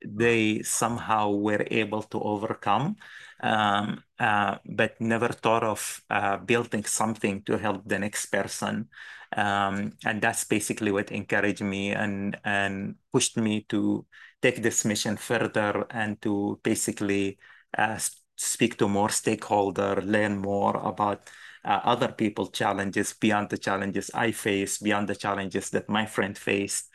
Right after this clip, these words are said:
um, and to basically come up with this new, uh, structure that we're building move-, movement venture under. Um, w-, um, uh, so I'll, I'll give it back to you to ask me more. Otherwise, I'm gonna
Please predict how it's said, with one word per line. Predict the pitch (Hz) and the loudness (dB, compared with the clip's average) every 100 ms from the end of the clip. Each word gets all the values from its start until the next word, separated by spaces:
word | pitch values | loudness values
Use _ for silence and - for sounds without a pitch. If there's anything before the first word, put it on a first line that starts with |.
| - - - | -18 -18 -8
um, | - 101 101 101 107 - | 0 2 4 2 -2 0
and | 107 101 95 - | 0 0 -4 0
to | 107 95 101 101 - | 2 4 2 0 0
basically | 113 107 110 - 104 101 98 | 0 2 0 -2 0 0 0
come | - 110 | 0 0
up | 107 92 | 0 2
with | 101 85 | -2 0
this | 104 - - | 0 2 2
new, | 110 104 104 104 104 110 _ - - | 2 0 0 -2 -2 -4 _ -20 -12
uh, | 113 110 | -6 -6
structure | - - 123 135 - 120 98 | -4 2 2 4 2 4 2
that | 92 101 - | 2 0 0
we're | 107 101 | 2 2
building | 92 101 104 101 | 2 0 -2 0
move-, | 104 110 104 | 0 0 -4
movement | 98 104 113 95 90 | -2 -2 -2 -4 -2
venture | 117 120 107 - | -2 -2 -2 0
under. | 101 92 98 95 - - - - - | -2 0 -2 -2 -6 -14 -18 -12 -2
Um, | 104 101 101 104 104 - - | 0 0 -2 -4 -6 -6 0
w-, | 104 104 | 0 0
um, | 107 101 98 98 - - _ 113 | -2 -4 -6 -10 -14 -20 _ -10
uh, | 107 - - - | -8 -8 -12 -10
so | - 117 - - | -6 -6 -6 -6
I'll, | 113 107 107 | -6 -4 -2
I'll | 107 | 0
give | 107 | 0
it | 101 | 0
back | 104 107 - | -2 -2 2
to | |
you | 107 104 | 2 2
to | 107 | 0
ask | 104 - 117 | 0 -2 -4
me | 107 | -2
more. | 104 107 110 - | 0 0 0 0
Otherwise, | - 110 110 113 | 2 4 4 4
I'm | 117 101 | 0 0
gonna | 98 104 | 2 0